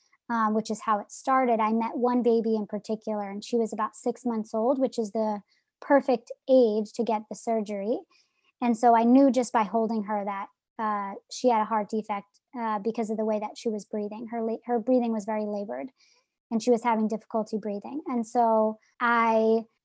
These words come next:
came back to the States, and I kept in touch with the family and my friend who lives there, and we were kind of scheming, and we got her to go to the ho-, her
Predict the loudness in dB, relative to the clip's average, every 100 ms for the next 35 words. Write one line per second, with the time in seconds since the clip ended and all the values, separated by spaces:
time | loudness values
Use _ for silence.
0 | -2 0 6 6 6 4 2 2 4 6
1 | 6 2 -8 -6 -2 -2 -2 -4 -4 -4
2 | -4 -6 -8 -6 -4 -4 -2 0 0 -2
3 | -4 -6 -4 -4 -4 -2 -4 -2 -2 0
4 | 0 0 0 0 -2 -6 -10 -10 -2 2
5 | 4 4 2 -2 -4 -18 -20 _ -2 0
6 | 2 2 4 2 0 -2 0 0 0 -2
7 | -4 -6 -2 0 0